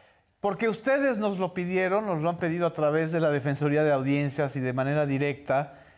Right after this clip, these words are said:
esta emisión de Versiones Públicas, una vez más, y le agradecemos muchísimo al doctor Gustavo Reyes Terán, coordinador de la Comisión Coordinadora de Institutos Nacionales de Salud y Hospitales de Alta Especialidad.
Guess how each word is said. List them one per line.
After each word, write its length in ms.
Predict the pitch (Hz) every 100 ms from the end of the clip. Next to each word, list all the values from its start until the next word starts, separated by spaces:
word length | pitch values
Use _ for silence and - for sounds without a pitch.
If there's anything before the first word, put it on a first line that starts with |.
| _ _ _ _
esta 760 | 185 202 196 - - 175 165 160
emisión 440 | 156 151 208 240
de 80 | 226
Versiones 420 | 180 151 190 175
Públicas, 760 | - 196 202 170 180 180 - - - _ -
una 220 | 185 175
vez 180 | 175 160
más, 340 | 170 180 160
y 60 | 151
le 100 | 147
agradecemos 540 | 143 139 143 185 165
muchísimo 760 | 151 143 196 175 - 160 165 170 - - -
al 200 | 139 143
doctor 340 | 147 139 175 170
Gustavo 340 | 147 170 170
Reyes 340 | 156 151 151
Terán, 440 | 156 139 139 135 156 - - - _
coordinador 540 | 139 139 139 143 170
de 80 | 170
la 120 | 151
Comisión 480 | 139 131 - 165 170
Coordinadora 640 | 156 131 127 127 165 202
de 80 | 139
Institutos 480 | 113 110 165 160 139
Nacionales 560 | 123 131 127 143 147
de 100 | 123
Salud 520 | 113 127 123 143 151 -
y 120 | 127
Hospitales 580 | 127 - 127 117 147 143
de 60 | 127
Alta 200 | 139 139
Especialidad. 760 | 127 113 110 107 107 113 151